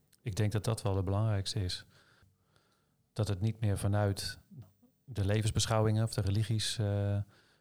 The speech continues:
per se komt, maar dat het echt een plek in huis is waar mensen vrij kunnen praten, waar ruimte is, tijd is voor wat mensen zelf bezighoudt. Ehm, ja, waar ruimte gemaakt wordt voor zingevingsvragen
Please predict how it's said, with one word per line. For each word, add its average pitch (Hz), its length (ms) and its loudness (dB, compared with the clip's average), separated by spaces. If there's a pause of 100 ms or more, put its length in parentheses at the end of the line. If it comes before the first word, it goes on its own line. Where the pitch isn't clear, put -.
per 110 100 -2
se 101 220 0
komt, 113 340 -2
maar 104 100 0
dat 95 140 0
het 92 220 -4 (320)
echt 104 240 -4
een 95 240 -2 (180)
plek - 440 -4 (100)
in 107 140 0
huis 101 300 2
is 95 340 -2
waar 98 240 -2
mensen 95 340 -2
vrij 95 280 -2
kunnen 90 380 -2 (580)
praten, 107 460 2
waar 95 200 2
ruimte 98 340 2
is, 98 120 2
tijd 98 280 0
is 95 200 -2
voor 92 240 -4
wat 92 140 -2
mensen 90 680 -2 (140)
zelf 98 360 0
bezighoudt. 104 640 0 (760)
Ehm, 92 400 -2 (320)
ja, 107 160 -2
waar 95 120 0
ruimte 98 260 0
gemaakt 90 240 -2
wordt 92 140 -4
voor 90 200 -2
zingevingsvragen 92 1080 -2